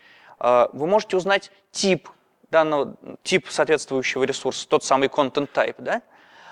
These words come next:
Э, вы можете узнать длину этого самого ресурса, не получая при этом все тело, то есть не расходуя канал на передачу вот этого самого тела. Э,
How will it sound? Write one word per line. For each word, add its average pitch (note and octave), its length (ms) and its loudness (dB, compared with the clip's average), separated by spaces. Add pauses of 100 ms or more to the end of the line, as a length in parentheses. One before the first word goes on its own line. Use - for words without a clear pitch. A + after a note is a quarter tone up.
(180)
Э, A#2+ 320 2
вы C3 120 0
можете G3+ 300 2
узнать F3+ 240 2
длину F#3 480 4
этого A#2 260 -4
самого A#2 380 -4
ресурса, - 500 -8 (120)
не C#3 440 0 (480)
получая D#3 720 2 (180)
при A#2+ 160 -8
этом C#3 320 -2
все C#3 220 0
тело, A#2 420 -2 (200)
то B2 80 -2
есть - 180 -8
не C#3 120 2
расходуя D3 540 0
канал B2+ 400 0
на B2+ 280 -2
передачу - 560 -6
вот - 60 -10
этого B2+ 260 -4
самого B2 300 -6
тела. - 300 -8 (1000)
Э, A#2+ 760 2